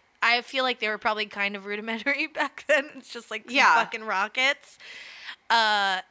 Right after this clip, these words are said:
Speaker 1: and a gust of wind picks up and it just, like,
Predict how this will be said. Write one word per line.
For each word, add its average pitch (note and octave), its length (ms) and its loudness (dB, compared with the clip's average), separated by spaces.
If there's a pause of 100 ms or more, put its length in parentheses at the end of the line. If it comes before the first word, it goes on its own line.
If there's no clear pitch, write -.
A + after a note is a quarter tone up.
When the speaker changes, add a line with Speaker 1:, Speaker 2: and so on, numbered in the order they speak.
Speaker 1:
and B3 160 2
a A#3 60 0
gust A3+ 380 -2
of B3+ 100 -4
wind A#3 260 -4
picks - 300 -10
up F#3 280 -4
and G#3 140 -4
it G#3+ 140 -4
just, G#3 360 -8
like, G#3+ 460 -2